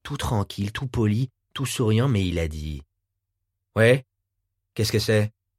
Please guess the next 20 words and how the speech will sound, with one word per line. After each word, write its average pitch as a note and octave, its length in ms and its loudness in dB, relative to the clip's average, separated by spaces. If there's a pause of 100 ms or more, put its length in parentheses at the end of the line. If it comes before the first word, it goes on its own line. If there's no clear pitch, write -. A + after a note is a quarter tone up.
(1120)
Et F#2+ 120 0
ça, B2+ 260 4
genre, G2 380 2
grosse G#2+ 320 2
golosse A2+ 440 4
à F2 60 0
la F2 140 0
prof, - 320 -2
comme G#2 200 -2
s'il G2+ 260 -2
avait F2+ 180 -2
voulu F#2+ 300 -2
nous F#2+ 140 0
prouver F#2+ 380 -2
qu'il F2 180 -6
n'était E2 220 -4
pas E2+ 140 -4
pouglé. D#2 460 -6 (580)
J'ai F#2+ 180 2
repris, « E2+ 400 -4